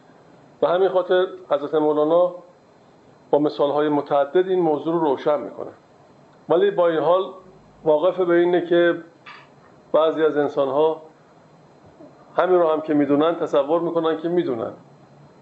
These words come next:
و باز ممکنه به این عمل نکنن، ولی با این حال چون وظیفه می‌دونه تشریح می‌کنه. اینجا هم همین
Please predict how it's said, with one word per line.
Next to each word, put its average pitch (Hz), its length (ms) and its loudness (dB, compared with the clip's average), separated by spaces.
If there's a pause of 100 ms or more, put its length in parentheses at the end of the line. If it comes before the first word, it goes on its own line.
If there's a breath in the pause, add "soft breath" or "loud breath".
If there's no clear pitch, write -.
(120)
و 139 140 2
باز 151 300 -2
ممکنه 139 600 -2 (1500)
به 139 60 2
این 160 140 2
عمل 160 460 0
نکنن، 117 420 -6 (1300)
ولی 180 140 2
با 165 140 2
این 156 100 2
حال 175 240 2 (180)
چون 170 220 -2
وظیفه 156 360 -2
می‌دونه 151 540 0 (440)
تشریح 151 380 -2
می‌کنه. 127 280 -2
اینجا 185 400 2
هم 208 140 -4
همین 139 360 -2